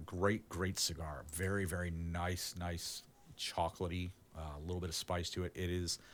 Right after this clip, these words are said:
it's phenomenal. I really enjoyed it. Uh, Hunter was just smoking the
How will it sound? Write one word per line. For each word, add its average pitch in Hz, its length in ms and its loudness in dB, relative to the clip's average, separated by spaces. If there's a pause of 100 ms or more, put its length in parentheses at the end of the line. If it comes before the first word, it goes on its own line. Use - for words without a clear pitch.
(280)
it's 120 160 2
phenomenal. 95 640 2 (340)
I 90 160 2
really 92 220 2
enjoyed 90 240 0
it. 80 80 -4 (540)
Uh, 90 280 2
Hunter 113 460 4
was 90 180 2
just 92 280 2
smoking 90 480 0
the 85 340 -2